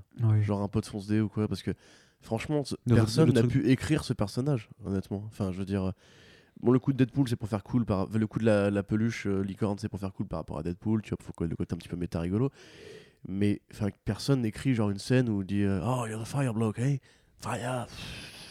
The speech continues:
Speaker 2: Avec son briquet, là, mais t'es là,
Speaker 1: Mm.
Speaker 2: mais qu'est-ce que c'est que ce personnage ? Enfin, c'est un putain de scandale. Et pour l'anecdote, c'est marrant parce que dans la scène d'avion de Suicide Squad un, t'avais Spirit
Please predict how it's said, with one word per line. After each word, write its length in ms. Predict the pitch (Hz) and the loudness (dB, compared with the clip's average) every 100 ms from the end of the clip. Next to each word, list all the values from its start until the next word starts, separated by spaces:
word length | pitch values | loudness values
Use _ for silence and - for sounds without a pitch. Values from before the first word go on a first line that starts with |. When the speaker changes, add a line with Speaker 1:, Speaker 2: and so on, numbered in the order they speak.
| - - _ | -20 -20 _
Speaker 2:
Avec 100 | 117 | -8
son 100 | - | -6
briquet, 340 | 104 110 135 135 | -6 -4 -2 0
là, 100 | 123 | -2
mais 120 | 98 | -4
t'es 140 | - | -4
là, 120 | 110 120 | -2 -2
Speaker 1:
Mm. 40 | |
Speaker 2:
mais 100 | 113 - _ _ _ _ _ _ | -4 -10 _ _ _ _ _ _
qu'est-ce 260 | - 139 - | -2 -2 -2
que 100 | 120 | -4
c'est 200 | - 135 | -2 -4
que 60 | - | -2
ce 80 | |
personnage ? 560 | 117 107 - 110 117 113 | -4 -4 -6 -4 -2 -4
Enfin, 100 | 101 | -8
c'est 160 | - 98 | -8 -6
un 200 | 98 95 | -6 -8
putain 220 | - 135 | -6 -4
de 80 | 127 | -2
scandale. 380 | 113 - 98 147 - _ - - - - - - - | -4 -6 -8 -8 -12 _ -20 -20 -20 -20 -20 -20 -4
Et 220 | - 131 | 2 4
pour 140 | 123 143 | 4 4
l'anecdote, 380 | 135 139 156 - | 6 4 2 0
c'est 120 | 135 | 0
marrant 260 | 120 127 160 | 2 0 -4
parce 160 | 131 | -8
que 100 | - | -6
dans 120 | 117 117 | -2 0
la 100 | 113 | 0
scène 240 | 131 123 | 2 4
d'avion 400 | 107 104 117 123 | 4 4 2 0
de 320 | 101 98 98 | 2 2 2
Suicide 220 | 98 - 104 | 0 -2 -2
Squad 240 | 107 - | -2 -2
un, 140 | - 135 | -2 -2
t'avais 420 | 117 101 104 101 | 0 2 2 2
Spirit 220 | 98 113 | 0 -2